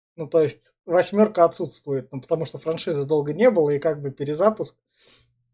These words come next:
в, в нашем случае это такой. И, собственно, сценарист Джос Столберг рядом с Глебом, и позвали снимать братьев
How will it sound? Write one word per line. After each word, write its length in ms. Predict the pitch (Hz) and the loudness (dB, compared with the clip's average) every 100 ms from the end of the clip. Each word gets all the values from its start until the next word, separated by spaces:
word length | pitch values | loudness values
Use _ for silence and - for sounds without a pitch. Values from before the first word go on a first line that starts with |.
| _ _ _ _ _ - | _ _ _ _ _ -16
в, 280 | 151 175 - | -12 -12 -10
в 100 | 165 | -4
нашем 360 | 170 180 165 | -4 -4 -10
случае 420 | 147 170 151 - 139 | -12 -6 -8 -8 -12
это 240 | - - _ | -12 -20 _
такой. 440 | - - 147 131 - _ _ _ _ | -16 -8 -6 -8 -12 _ _ _ _
И, 200 | 196 202 | 2 2
собственно, 760 | 170 - 214 208 175 160 147 147 | 4 4 2 2 -4 -2 -2 -4
сценарист 720 | - - 180 196 190 170 - | -8 -6 0 2 2 0 -6
Джос 480 | 147 175 175 - - _ _ | 0 2 2 -6 -18 _ _
Столберг 840 | - - 185 160 139 143 127 _ | -16 0 2 4 2 -4 -4 _
рядом 320 | 147 147 147 | -4 -2 -4
с 60 | 143 | -8
Глебом, 600 | 151 208 262 269 254 - _ _ _ _ _ _ | 4 6 6 4 2 -4 _ _ _ _ _ _
и 320 | - 180 196 180 | -6 -4 -2 -2
позвали 640 | - - 170 160 214 190 | -4 0 0 6 6 6
снимать 640 | - 170 165 180 254 - - | 2 -4 -4 0 0 -2 -18
братьев 680 | 156 151 185 220 - 196 185 | -8 0 2 2 0 -4 -4